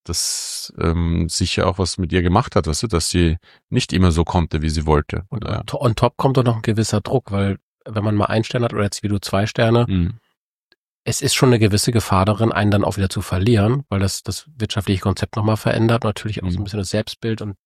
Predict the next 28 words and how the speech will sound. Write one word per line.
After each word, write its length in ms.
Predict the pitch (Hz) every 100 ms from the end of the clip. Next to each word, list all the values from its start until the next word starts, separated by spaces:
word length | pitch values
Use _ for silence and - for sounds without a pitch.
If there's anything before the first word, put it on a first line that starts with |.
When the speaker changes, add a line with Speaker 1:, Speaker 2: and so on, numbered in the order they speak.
| -
Speaker 2:
und 120 | 107
auch 120 | 98
die, 240 | - 101 101
die 220 | 101 -
Ansicht 340 | 107 104 101
von 120 | -
außen, 340 | 92 143 - 85
oder? 240 | 85 123 _ _ _ _ _ _ _ _ _ _ _ _ _ _
Speaker 1:
Ja, 200 | 101 98
das 160 | 98 92
ist 160 | 92
ein 60 | 90
anderes 240 | 82 90
Thema. 280 | - 82 73 _
<laughs> 60 | - - - 147 - - 302 - 208 - 180 175
Ah 80 | 117
ja, 120 | 123
genau, 200 | 120 113
weg 140 | 113 -
von 100 | 117
der 80 |
Family. 280 | 107 110 104 - - -
Ja, 200 | 120 123
auf 80 | 113
jeden 120 | 120
Fall. 160 | 117 - _ -
Ja, 320 | 107 123 123
pff, 160 | -